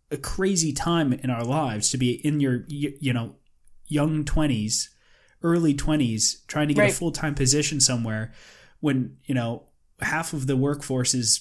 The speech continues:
Speaker 1: remote. The other half doesn't know if they wanna be remote or not, right? It's just wild out there. So, uh, did that play any role in, in anything that you, you know, that led up to this point of you getting the job?
Speaker 2: That's a good question.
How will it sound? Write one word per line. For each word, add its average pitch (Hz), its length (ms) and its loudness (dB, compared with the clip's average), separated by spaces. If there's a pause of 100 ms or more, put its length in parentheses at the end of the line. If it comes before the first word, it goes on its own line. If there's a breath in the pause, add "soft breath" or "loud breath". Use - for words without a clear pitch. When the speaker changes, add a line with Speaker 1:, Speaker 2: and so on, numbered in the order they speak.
Speaker 1:
remote. 135 580 0
The 127 100 -2
other 151 180 0
half 143 220 -2
doesn't 127 260 0
know 127 160 0
if 123 80 -4
they 123 100 -2
wanna 135 220 2
be 131 140 4
remote 117 320 -2
or 107 60 -4
not, 107 300 -6
right? 147 220 -4
It's - 100 -2
just 180 160 2
wild 185 420 -2
out 107 200 -4
there. 104 160 -10
So, 160 220 2 (360 loud breath)
uh, 175 40 -12 (220)
did 175 220 -2
that 196 380 -4
play 180 260 0
any 170 220 -2
role 156 360 0
in, 123 200 0
in 123 180 -4
anything 147 540 -2
that 131 240 -2
you, 131 100 0
you 127 160 2
know, 117 240 -6
that 131 280 -2
led 131 140 2
up 131 140 -4
to 131 80 -4
this 131 140 -2
point 135 260 0
of 120 100 -4
you 120 120 -4
getting 120 240 -2
the 117 60 -4
job? 117 380 -4
Speaker 2:
That's 233 200 2
a 247 40 4
good 208 220 4
question. 185 680 -2